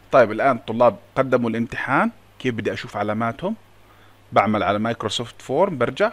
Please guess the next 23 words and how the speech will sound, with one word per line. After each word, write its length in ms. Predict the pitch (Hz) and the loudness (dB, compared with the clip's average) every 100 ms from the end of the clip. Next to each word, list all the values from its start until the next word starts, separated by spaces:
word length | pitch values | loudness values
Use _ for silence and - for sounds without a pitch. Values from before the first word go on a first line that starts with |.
| - - - - _ - | -6 -20 -20 -20 _ -6
ولاحظوا 400 | 117 151 139 123 | 2 2 2 -2
انه 100 | 117 | -2
طلع 240 | 110 175 | -2 -2
عندي 320 | 139 151 147 143 | 0 -2 -4 -4
هون 300 | 156 208 - | -2 -4 -4
استجابة 540 | 131 - 117 135 120 107 | -10 -10 0 4 6 4
واحدة. 420 | 101 90 - 90 - - | 2 -2 -6 -14 -16 -12
تمام، 340 | 92 101 160 226 - - - - | -4 0 0 -2 -8 -20 -20 -4
طلع 140 | 123 | 0
عندي 240 | 110 104 87 | 0 0 -4
استجابات، 600 | - 101 104 107 139 160 | -8 -2 0 4 2 2
طلع 120 | 120 | 0
عندي 180 | 107 98 | 0 0
واحد 380 | 107 151 175 - | 4 4 2 -2
انه 300 | 113 107 113 - - - | -2 -2 -6 -10 -18 0
قام 220 | 156 151 | 4 4
شخص 360 | 110 165 - - | 4 -2 -6 -2
واحد 340 | 143 143 139 | 2 2 0
بحل 320 | 117 - 131 113 | -4 0 0 2
هذا 140 | 113 | 0
الامتحان 560 | 113 104 - - 113 107 | -2 -6 -6 -2 0 0
وارسال 480 | 101 95 - 110 | -4 -4 2 2
اجابته. 480 | 87 95 113 - 220 | 2 0 0 2 -4